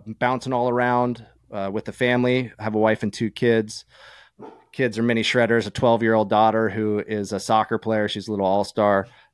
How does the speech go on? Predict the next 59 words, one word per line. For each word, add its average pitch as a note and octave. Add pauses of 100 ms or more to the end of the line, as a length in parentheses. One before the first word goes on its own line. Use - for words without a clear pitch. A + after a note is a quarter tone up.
(120)
And F2+
a B1+
five-year-old G#2+
son G#2
who G#2
we're, E3+
we're F3+
working E3
to D3+
find D3
the C#3
right C3
thing C3
for B2+
him. B2+
He's C3
starting B2+
to B2
pick C3
up B2
the A#2
skateboard B2
a -
little A#2+
bit, A#2+
so A#2
that A#2+
has A#2+
me B2+
excited. A#2
I'm, A#2+
like, A2+
trying D3
to C#3+
let C#3
him C#3
do C#3
it C#3
on C3+
his C3
own, C3+
not C3
mess C3
with C#3
him C3
at C3
all. C3
But, G#2 (520)
uh, F#2
it's G2+
a G2
good F#2+
thing, F#2
man. F2+
I A2
know C3+
you C3+
have A#2
a, G2+